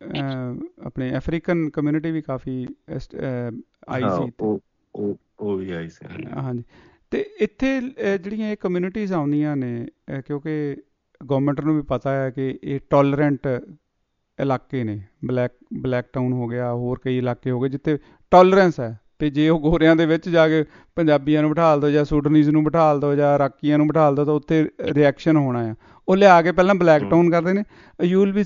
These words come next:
Speaker 1: surprised, ਬੁਲਗੁਲ ਕੇ ਲੈ ਕੇ ਆਉਂਦੇ ਨੇ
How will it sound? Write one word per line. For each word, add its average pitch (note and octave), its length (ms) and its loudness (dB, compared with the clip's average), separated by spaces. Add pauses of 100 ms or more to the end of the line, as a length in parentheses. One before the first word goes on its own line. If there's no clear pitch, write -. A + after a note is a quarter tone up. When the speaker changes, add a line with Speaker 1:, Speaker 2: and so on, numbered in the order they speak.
Speaker 1:
surprised, F3 540 4 (420)
ਬੁਲਗੁਲ G3+ 340 6
ਕੇ C4 100 4
ਲੈ A3+ 140 6
ਕੇ F3+ 100 -6
ਆਉਂਦੇ C3+ 240 -4
ਨੇ G2+ 160 -8